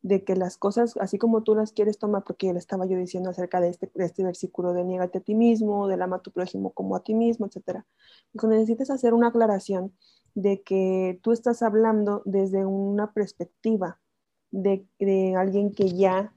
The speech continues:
conoce o que ya acepta a Cristo en su corazón, porque muchas de las personas no lo han hecho, y a lo mejor te van a escuchar y van a decir,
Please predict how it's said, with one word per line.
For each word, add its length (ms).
conoce 580
o 120
que 100
ya 140
acepta 400
a 40
Cristo 320
en 100
su 100
corazón, 680
porque 260
muchas 340
de 80
las 180
personas 680
no 320
lo 180
han 140
hecho, 480
y 200
a 80
lo 80
mejor 380
te 80
van 160
a 20
escuchar 340
y 40
van 200
a 40
decir, 300